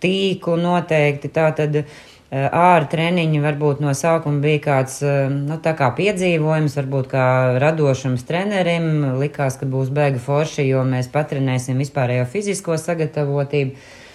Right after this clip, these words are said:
bet, diemžēl, mm, traucēja gan laika apstākļi, gan vienveidīgie treniņi, jo, ā, ne tikai tādēļ, ka treneris nevar izdomāt, bet tās idejas kaut kādā mirklī varbūt arī, mm, izsmēlās, jo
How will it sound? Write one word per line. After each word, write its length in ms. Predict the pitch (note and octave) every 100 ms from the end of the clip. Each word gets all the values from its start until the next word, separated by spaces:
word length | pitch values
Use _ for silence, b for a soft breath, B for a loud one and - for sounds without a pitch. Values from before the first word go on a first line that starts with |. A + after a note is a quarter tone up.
| B B -
bet, 320 | C3 C#3+ C#3
diemžēl, 720 | C#3 C#3 C#3 D3 D#3+ E3+ D3+ C3
mm, 320 | B2+ B2+ A#2+ A#2
traucēja 480 | C#3+ D#3+ D#3+ C#3 B2
gan 220 | B2+ C3
laika 400 | D3 F#3 G3 F#3+
apstākļi, 540 | F#3 F3+ D#3 C3+ C#3 C3+
gan 220 | C3+ C#3+
vienveidīgie 800 | E3 E3 C3+ C3 B2+ B2+ C3 C3
treniņi, 640 | D#3 F3 G3+ G3 E3+ D#3
jo, 320 | C#3 C3+ C3 C3
ā, 840 | - - - - - - C#3+ C#3 C#3 -
ne 160 | D3+ D#3
tikai 320 | E3+ E3 C#3+
tādēļ, 400 | D#3+ D#3 C#3+ B2+
ka 160 | C#3
treneris 480 | C3 D3+ D#3 C#3 B2+
nevar 240 | D#3 D3 F3
izdomāt, 560 | F#3 E3 D3 C#3 C3+
bet 240 | C#3 C3+ C#3
tās 240 | B2+ D#3+
idejas 320 | E3+ D#3 C#3
kaut 200 | - D3+
kādā 260 | C#3+ C#3 C3+
mirklī 400 | D3+ D#3+ E3 C#3
varbūt 480 | C#3+ C#3+ C#3+ C3+ C#3+ C#3+
arī, 180 | C#3+ C3+ C3+ C3
mm, 180 | B2+ - _ _ -
izsmēlās, 1080 | C3 B2+ D#3+ - - D#3+ C#3 C3 C3 B2+ B2+
jo 120 | C3